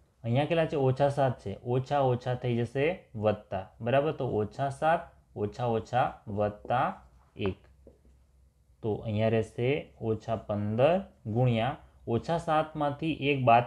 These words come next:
કરવો પડે, કારણ કે આ ઋણ સંખ્યા છે, આ ધન સંખ્યા છે. તો રહેશે કેટલા? ઓછા છ. પંદર છંગ કેટલા થશે? નેવું થશે. બરાબર? આ ઓછા છે, આ ઓછા છે, ઓછા ઓછા શું થઈ જશે?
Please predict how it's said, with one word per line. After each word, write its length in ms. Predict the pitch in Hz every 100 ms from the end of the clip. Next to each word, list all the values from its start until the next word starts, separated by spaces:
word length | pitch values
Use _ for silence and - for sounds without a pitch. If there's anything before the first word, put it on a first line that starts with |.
| -
કરવો 220 | 151 156
પડે, 220 | 156 175
કારણ 400 | 190 127 123 127
કે 120 | 127 131 135
આ 140 | 120
ઋણ 180 | 120 131
સંખ્યા 420 | 131 143 139 147
છે, 120 | 143
આ 40 | 127
ધન 280 | 107 113 120
સંખ્યા 360 | 139 135 143
છે. 180 | 143 165 - - _ -
તો 100 | 117
રહેશે 300 | 113 110 131
કેટલા? 360 | 139 139 131 139 - - -
ઓછા 480 | 107 104 - 123 151 196 - - -
છ. 80 | - 98 - - - - _ _ 127
પંદર 320 | 123 123 135
છંગ 260 | 131 135 135
કેટલા 180 | 165
થશે? 400 | 165 156 131 147 180 196 - - - _ -
નેવું 420 | 104 104 101 92
થશે. 300 | - 95 -
બરાબર? 320 | 107 139 156
આ 100 | 147
ઓછા 440 | - 120 127 147 143
છે, 220 | 147 151
આ 60 | 135
ઓછા 340 | 127 120 110
છે, 100 | 107
ઓછા 320 | 104 110 127
ઓછા 280 | 120 113 120
શું 220 | 123 147
થઈ 180 | 143 139
જશે? 300 | 131 -